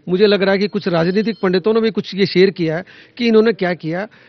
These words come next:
कि इनके माइंड में आ गया कि हिंदुस्तान के अंदर अब सिर्फ दो नेशनल पार्टी रहनी चाहिए, बीजेपी और कांग्रेस।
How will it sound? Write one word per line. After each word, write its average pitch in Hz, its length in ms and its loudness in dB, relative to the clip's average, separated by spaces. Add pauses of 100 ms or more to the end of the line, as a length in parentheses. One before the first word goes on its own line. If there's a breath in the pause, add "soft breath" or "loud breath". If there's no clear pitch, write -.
(140)
कि 262 80 -2
इनके 262 200 2
माइंड 233 240 6
में 240 120 4
आ 214 60 4
गया 240 120 4
कि 240 140 -4
हिंदुस्तान 226 580 0
के 214 100 -2
अंदर 226 160 0
अब 185 160 -6
सिर्फ 240 200 -2
दो 240 240 0
नेशनल 240 280 2
पार्टी 180 260 0
रहनी 156 220 -2
चाहिए, 131 280 -10 (320 loud breath)
बीजेपी 254 400 2
और 262 100 6
कांग्रेस। 147 460 -4